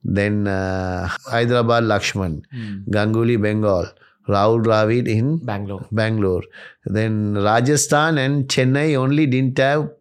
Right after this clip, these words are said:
Speaker 1: prime players. So Rajasthan, uh, went for Vaughan,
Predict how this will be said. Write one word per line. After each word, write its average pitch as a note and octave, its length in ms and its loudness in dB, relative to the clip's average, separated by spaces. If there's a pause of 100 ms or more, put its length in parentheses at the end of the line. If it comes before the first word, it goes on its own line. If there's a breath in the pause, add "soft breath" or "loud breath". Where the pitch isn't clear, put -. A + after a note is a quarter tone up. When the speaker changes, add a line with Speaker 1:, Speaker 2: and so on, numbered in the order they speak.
(100)
Speaker 1:
prime C3+ 320 2
players. A#2+ 680 -2 (800 loud breath)
So A#2+ 180 0
Rajasthan, C3+ 880 2 (560 loud breath)
uh, A#2 720 -2
went C3+ 220 2
for D3+ 100 2
Vaughan, B2 520 0